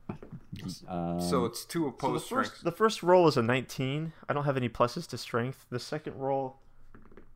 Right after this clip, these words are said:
Speaker 3: was an eight, so we're, the, the, the advantage was a waste. But
Speaker 1: Okay.
Speaker 3: I I rolled a nineteen.
Speaker 1: Hey. Yeah,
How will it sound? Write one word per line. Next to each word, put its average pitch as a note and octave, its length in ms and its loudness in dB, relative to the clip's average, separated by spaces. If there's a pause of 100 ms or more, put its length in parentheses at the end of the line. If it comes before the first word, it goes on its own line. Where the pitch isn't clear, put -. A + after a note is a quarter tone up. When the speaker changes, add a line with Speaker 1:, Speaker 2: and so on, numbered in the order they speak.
(1200)
Speaker 3:
was A#2 180 0
an G#2+ 100 0
eight, G#2 260 -2
so - 320 -6
we're, - 160 -6 (500)
the, A#2+ 120 2
the, B2 200 0
the A#2+ 360 2
advantage A#2 420 0
was A2 120 -6
a G#2 40 -8
waste. - 360 -8
But C3 300 10
Speaker 1:
Okay. F#2 220 -2
Speaker 3:
I - 120 -4 (1080)
I A#2+ 40 0
rolled G#2 180 -4
a - 60 -10
nineteen. - 260 -6
Speaker 1:
Hey. D#2 140 -2 (920)
Yeah, A#2+ 360 0